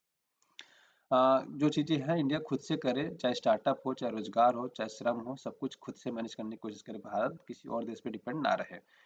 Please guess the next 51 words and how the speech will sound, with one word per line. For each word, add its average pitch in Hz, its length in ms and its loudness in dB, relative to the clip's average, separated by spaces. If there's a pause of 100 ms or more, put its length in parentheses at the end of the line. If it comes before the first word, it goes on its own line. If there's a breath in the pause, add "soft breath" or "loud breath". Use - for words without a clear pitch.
(180 soft breath)
तो 120 60 -8
basically 143 380 -4
क्या 156 120 2
हो 147 120 6
रहा 147 100 2
है 156 120 -2
टू 139 80 -2
पॉइंट 135 240 0
ज़ीरो 135 180 0
में 135 80 0
दोस्तों, 131 300 -4
तो - 480 -18
इसमें 151 280 0
क्या 156 100 0
किया 147 160 0
जाएगा, 135 260 4
जो 143 160 0
इनोवे-, 131 360 4
innovators 131 720 2
हैं 92 180 -2 (140)
या 117 140 0
startups - 560 2
हैं 98 80 -2
उनको 113 220 -4
बढ़ावा 117 280 2
देने 120 140 -4
की 127 100 -4
बात 113 220 4
कही 120 160 -6
जा 113 140 4
रही 101 160 -2
है। 160 120 -6 (200)
आप, 101 180 0
आप, 107 100 -2 (100)
आप, 107 300 2
जैसे 120 220 -4
आपको 127 360 4
याद 123 180 4
हो 127 60 0
कोई 143 200 -2
एक, 123 300 -4
अ, 107 280 2
scheme 123 560 -2
बहुत 113 380 -4
पहले 113 200 -2
start 110 280 0
हुई 117 120 -6
थी, 139 40 -4
स्टार्टअप 104 420 2
India, 92 260 -6 (440)
दो, 113 220 -4